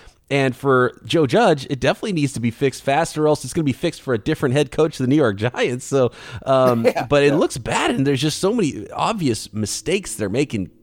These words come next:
Speaker 1: clock management, and, and maybe that's why. But, uh, I don't know if it's bad for Joe Judge. I'm sure there's hel-, uh, there's
Speaker 2: The
Speaker 1: headset
Speaker 2: only one
Speaker 1: issues
Speaker 2: out
Speaker 1: for
Speaker 2: there.
Speaker 1: other coaches in the league too. So I, I don't know what to think about that one.
Speaker 2: Yeah, uh, I mean, i-, i-,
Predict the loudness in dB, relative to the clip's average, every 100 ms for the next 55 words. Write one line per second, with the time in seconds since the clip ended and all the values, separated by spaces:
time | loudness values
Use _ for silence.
0 | -16 -6 -6 -4 -2 -2 -2 -6 -6 -6
1 | -10 -10 -18 -4 0 2 2 0 -2 0
2 | 2 0 -2 -6 -6 -6 -6 -4 -4 -2
3 | 0 0 -2 -4 -10 -6 -4 -4 -4 -6
4 | -6 _ _ -4 -2 2 2 2 0 -4
5 | -2 0 0 -2 -14 -20 -20 _ -10 -6
6 | -4 -2 0 -2 -4 -16 -20 -20 -20 -20
7 | -4 0 0 0 -2 0 0 0 -2 -2
8 | 0 2 2 0 -4 -6 -8 -8 -8 -6
9 | -8 -2 -2 -2 -4 -6 -6 -6 -6 -4
10 | -4 -4 -6 -4 -4 -4 -6 -10 _ _
11 | _ _ _ _ -20 -20 _ -20 _ 4
12 | 4 4 -4 -8 -6 -6 -6 -6 -8 -10
13 | _ _ _ -14 -14 _